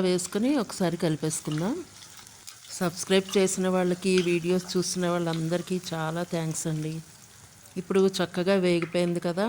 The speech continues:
మనం రఫ్గా ద-, మిక్సీ చేసుకున్న జీలకర్ర, పచ్చిమిర్చి పేస్ట్ని వేసుకొని బాగా కలిపేసుకోవాలి. ఈ మధ్య కొంచెం బిజీగా ఉండి వీడియోలు తగ్గించేశాను. ఇక్కడ నుంచి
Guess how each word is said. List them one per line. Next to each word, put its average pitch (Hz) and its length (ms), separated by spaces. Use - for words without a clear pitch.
మనం 180 200
రఫ్గా 170 340
ద-, 165 160
మిక్సీ 170 260
చేసుకున్న 175 460
జీలకర్ర, 175 480
పచ్చిమిర్చి 165 560
పేస్ట్ని 170 440
వేసుకొని 175 460
బాగా 156 240
కలిపేసుకోవాలి. 151 840
ఈ 185 120
మధ్య 175 280
కొంచెం 190 260
బిజీగా 180 440
ఉండి 190 180
వీడియోలు 180 420
తగ్గించేశాను. 170 800
ఇక్కడ 180 280
నుంచి 175 220